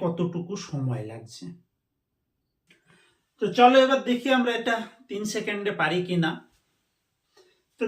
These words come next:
দেখো, আমি এখানে কয়েকটা সংখ্যা লিখে রেখেছি। তো এই সংখ্যাগুলোর এবার আমি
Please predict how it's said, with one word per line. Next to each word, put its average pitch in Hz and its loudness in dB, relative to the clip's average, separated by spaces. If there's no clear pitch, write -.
দেখো, 269 4
আমি 233 0
এখানে 254 0
কয়েকটা 208 -2
সংখ্যা 170 -2
লিখে 175 -2
রেখেছি। 127 -10
তো - -10
এই 247 2
সংখ্যাগুলোর 214 2
এবার 226 -4
আমি 220 -6